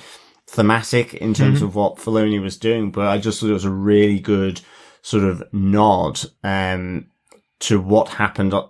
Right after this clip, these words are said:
Speaker 1: on Cetos in, in terms of that battle. And then ultimately, you know, when he says, "You can't defeat me," and she goes, "Perhaps, but maybe I don't have to." <laughs>
Speaker 2: Mm-hmm.
Speaker 1: And, you know, just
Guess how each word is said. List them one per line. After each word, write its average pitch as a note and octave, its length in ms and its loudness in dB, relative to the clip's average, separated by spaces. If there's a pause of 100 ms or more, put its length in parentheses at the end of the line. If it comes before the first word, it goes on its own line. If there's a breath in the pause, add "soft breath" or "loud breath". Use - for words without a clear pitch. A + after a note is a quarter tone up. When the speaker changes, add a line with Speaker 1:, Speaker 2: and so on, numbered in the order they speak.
Speaker 1:
on F#2+ 200 0
Cetos - 800 -4
in, F#2+ 200 -4
in G2 140 -4
terms F#2 280 -4
of F#2 40 -6
that - 200 -6
battle. F#2 460 -4
And B2 160 2
then A2+ 140 4
ultimately, A2+ 720 2 (260 loud breath)
you G#2+ 120 0
know, G2 400 2 (800 soft breath)
when G#2 160 2
he G2+ 80 4
says, G2+ 500 0
"You G2+ 160 -4
can't G2+ 340 0
defeat G#2 440 -2
me," G2 140 0
and F#2 100 -2
she - 120 -10
goes, G2 360 -2 (180)
"Perhaps, - 560 -4 (280)
but A2+ 160 -2
maybe G2+ 340 0
I F#2 60 -4
don't F#2+ 220 -6
have C3+ 280 -6
to." F#2 220 -6
<laughs> - 0 -
Speaker 2:
Mm-hmm. B2 200 -4
Speaker 1:
And, A#2 460 2 (280 loud breath)
you B2+ 80 0
know, A2 120 6
just A#2 440 0